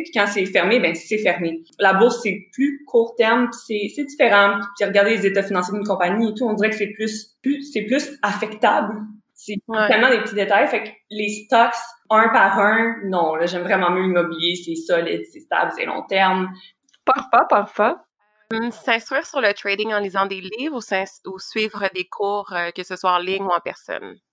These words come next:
Speaker 1: Suivre des cours. C'est sûr que, c'est sûr que je veux dire ça parce que je pense que il y a beaucoup de,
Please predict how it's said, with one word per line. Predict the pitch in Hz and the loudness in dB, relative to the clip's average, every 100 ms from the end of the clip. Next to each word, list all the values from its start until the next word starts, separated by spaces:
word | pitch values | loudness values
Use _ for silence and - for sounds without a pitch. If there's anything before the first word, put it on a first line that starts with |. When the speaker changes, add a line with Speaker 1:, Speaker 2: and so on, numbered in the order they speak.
| _ | _
Speaker 1:
Suivre | - 202 180 | -8 -6 -4
des | 170 | -4
cours. | 180 - | -6 -8
C'est | 208 | -8
sûr | 202 202 | -2 -2
que, | 202 | 2
c'est | 170 170 - | 2 2 -2
sûr | 196 | -2
que | 185 | -2
je | 185 | -2
veux | |
dire | 170 | -4
ça | 170 196 | 0 -2
parce | 196 185 | -2 -6
que | |
je | 175 | -8
pense | 180 180 - | -4 -6 -4
que | 170 - - - - - | -6 -6 -10 -20 -20 -8
il | 180 | -2
y | |
a | 175 | 0
beaucoup | 175 - | -2 -8
de, | 202 | 2